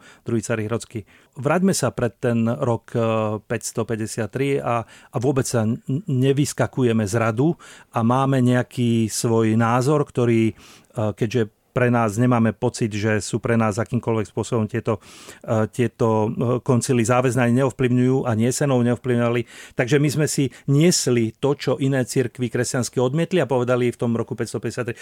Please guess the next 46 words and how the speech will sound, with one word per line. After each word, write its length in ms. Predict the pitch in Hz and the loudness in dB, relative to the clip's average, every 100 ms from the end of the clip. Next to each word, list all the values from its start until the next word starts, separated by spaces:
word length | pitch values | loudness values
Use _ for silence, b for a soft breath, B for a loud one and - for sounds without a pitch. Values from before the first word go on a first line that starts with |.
| B 165 | B -4
„Odteraz 320 | - 151 113 | 0 0 0
už 80 | 113 117 | -2 0
to 80 | |
neriešime, 560 | 110 127 139 170 170 165 B - | 2 2 2 0 0 0 B -6
už 80 | |
sa 160 | - 131 | -2 -2
k 80 | 127 | 0
tomu 80 | 110 | 0
nevracajme.“ 560 | 120 135 156 151 147 B 156 | 0 0 0 -2 -4 B -6
Tak 160 | 127 | -2
my 80 | 156 | -2
sme 240 | 139 147 151 | 0 -2 -2
týmto 240 | 143 143 | 0 2
milníkom 400 | 139 139 135 123 | 2 0 0 0
neprešli, 320 | 120 123 - | 0 -2 0
my 120 | 120 110 | -2 0
si 80 | 127 | -2
to 80 | |
nosíme 320 | 117 113 123 107 | -2 0 0 0
so 80 | 104 | -2
sebou 320 | 113 120 127 | -2 0 0
a 240 | - - 107 | -2 -8 -2
vnímame 480 | 117 123 120 113 117 | 2 2 4 2 2
to 80 | |
ako 160 | 107 - | 0 0
našu 320 | 110 - 110 | -2 0 -2
integrálnu 480 | 101 104 107 107 104 | -2 -2 -2 -2 -4
súčasť 640 | - 104 104 - - - | -6 -6 -6 -6 -16 -10
našej, 320 | 104 101 107 104 113 151 - 120 | -8 -4 -4 -4 -6 -10 -14 -8
našej 320 | 113 101 110 98 | -6 -6 -6 -6
vierovky. 480 | 98 98 - - B B B | -6 -6 -8 -16 B B B
A 80 | 131 | -2
teraz 240 | 151 - | 0 2
téma, 240 | 165 165 | 2 2
či 240 | 127 143 131 | 0 0 0
je 80 | 123 | 0
to 40 | |
vzkriesenie, 560 | - - 135 135 147 120 | -2 0 0 2 0 2
alebo 240 | 107 104 | 0 -2
čo 160 | - 127 | 0 -2
je 80 | 104 | -2
to. 100 | 90 B B B B - | -8 B B B B 0
No, 320 | 127 127 - | 4 4 0
e, 640 | - 120 117 123 - 131 135 | 0 2 2 0 -4 -2 -2
je 60 | 160 | 2
to 240 | 151 | 0